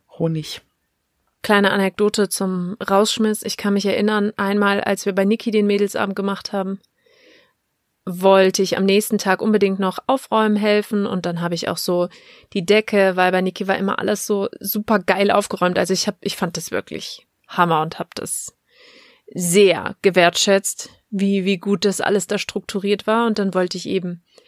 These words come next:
Speaker 2: helfen und hab die Decke so eingerollt und wollte die in ihren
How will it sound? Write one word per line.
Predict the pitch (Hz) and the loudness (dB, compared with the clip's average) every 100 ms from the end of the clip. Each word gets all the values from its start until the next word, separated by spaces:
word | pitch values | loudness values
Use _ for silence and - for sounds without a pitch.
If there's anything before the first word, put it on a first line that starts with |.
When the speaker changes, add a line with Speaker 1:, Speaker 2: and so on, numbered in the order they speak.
| - - _ | -20 -20 _
Speaker 2:
helfen | - 208 247 - 277 | 2 4 4 2 2
und | 220 208 | 2 2
hab | 190 | -2
die | 175 | 0
Decke | 233 285 247 | 0 0 2
so | |
eingerollt | 233 220 226 214 208 | 2 0 0 2 2
und | 196 175 | 0 2
wollte | 190 196 196 | 4 2 0
die | 190 190 185 | -2 0 0
in | - 190 - | 0 -2 -2
ihren | 196 190 180 180 185 180 170 170 170 170 170 | -4 -2 -4 -2 0 2 2 0 -2 -6 -8